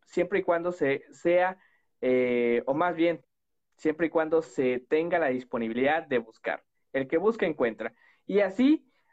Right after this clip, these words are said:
así como tienen la Asociación de Mexicana de Franquicias, también pueden encontrar publicaciones donde puede ser igual de accesible la información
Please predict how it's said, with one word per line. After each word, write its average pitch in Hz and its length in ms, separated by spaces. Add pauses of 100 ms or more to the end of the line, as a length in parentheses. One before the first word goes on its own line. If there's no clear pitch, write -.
así 180 300
como 220 300
tienen 202 520
la 139 300
Asociación 147 680
de 160 380
Mexicana 135 460
de 147 100
Franquicias, 175 680 (200)
también 147 320
pueden 160 220
encontrar 135 440
publicaciones 196 680
donde 208 220
puede 151 260
ser 160 320
igual 160 380
de 175 80
accesible 170 440
la 165 100
información 190 640